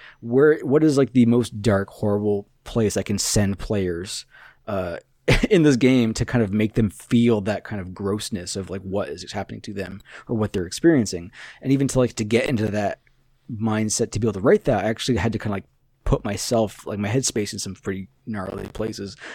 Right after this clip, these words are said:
to kinda come up with that. So I think if you're going to go for, like, a specific feeling, that's, you know, it, it does help to really kind of ha-,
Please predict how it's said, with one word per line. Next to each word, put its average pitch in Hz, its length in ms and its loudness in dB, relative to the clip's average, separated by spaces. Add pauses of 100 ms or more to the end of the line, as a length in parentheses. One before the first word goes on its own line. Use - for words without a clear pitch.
to - 60 -10
kinda - 140 2
come 208 100 4
up 233 140 2
with 131 100 4
that. 90 200 0
So 131 220 4 (420)
I 131 120 0
think 175 240 0
if 165 120 2
you're 151 100 4
going 143 440 4
to 123 100 -6
go 120 320 4
for, 117 200 -2
like, 98 140 -2
a 104 60 -6
specific - 480 -4
feeling, 107 480 0
that's, 107 400 -6
you 117 100 -6
know, 95 220 -6 (520)
it, - 180 -12
it 139 120 -2
does 139 200 2
help 127 200 0
to 117 80 -4
really 107 260 0
kind 107 200 -2
of 92 100 -4
ha-, - 280 -8